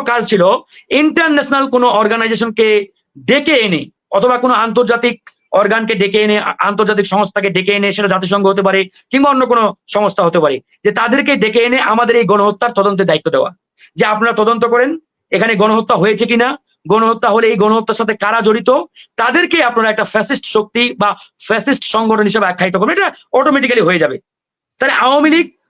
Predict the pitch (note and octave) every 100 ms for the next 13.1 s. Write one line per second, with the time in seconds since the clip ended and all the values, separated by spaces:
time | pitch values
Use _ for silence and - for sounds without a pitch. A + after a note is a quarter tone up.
0 | _ - A3+ B3 D4 D4 C#4+ D4 D#4 D4+
1 | C4+ B3+ A#3+ B3 A#3 C4 C4+ C#4 G#3+ A3+
2 | - A#3+ A3 A3+ A3+ A3+ G#3+ F#3+ A3+ D#4
3 | - - - A3 A3 E3+ G#3+ A#3 A#3+ A#3+
4 | A#3 A#3+ G#3+ G#3 G3+ A3+ G3 G3 F3 C#3+
5 | B2+ - _ _ _ _ - - A#3 B3
6 | D4 E4 A#3 B3+ D4+ D4+ B3 C4+ D4 D4
7 | E4 F#4+ _ _ _ A3+ A#3 A#3 B3 B3
8 | - C#4 F#4 G#4+ _ _ _ _ _ G#3
9 | G#3 C4 A#3+ B3+ C4 A3+ C4 B3+ F3+ -
10 | _ _ _ _ - B3+ A#3 G#3+ A3 A#3+
11 | A#3 B3 B3 C4+ - G#3+ B3 C#4 - A3
12 | A3 A3 B3 G3+ F3 F3+ E3 E3 C#3 B2+